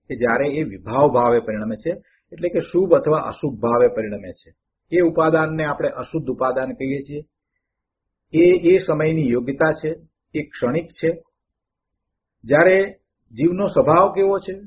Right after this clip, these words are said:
શુદ્ધ સ્વભાવ. શુદ્ધ સ્વભાવ છે એટલે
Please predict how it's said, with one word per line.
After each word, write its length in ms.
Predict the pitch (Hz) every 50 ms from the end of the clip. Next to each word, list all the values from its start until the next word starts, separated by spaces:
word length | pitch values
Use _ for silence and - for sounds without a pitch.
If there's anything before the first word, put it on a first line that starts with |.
| - _ _ _ _ _
શુદ્ધ 300 | _ - 143 123 113 110 107
સ્વભાવ. 400 | - - 101 85 90 - - - _ _ _ _ _ _ _ _ _ _ _ _ _ _ _ _
શુદ્ધ 200 | - 165 156 170
સ્વભાવ 440 | 202 - - 151 135 156 165 180 190 185
છે 200 | - 196 190 196 196 190 - _ _ _ _ _ _ -
એટલે 200 | 170 160 -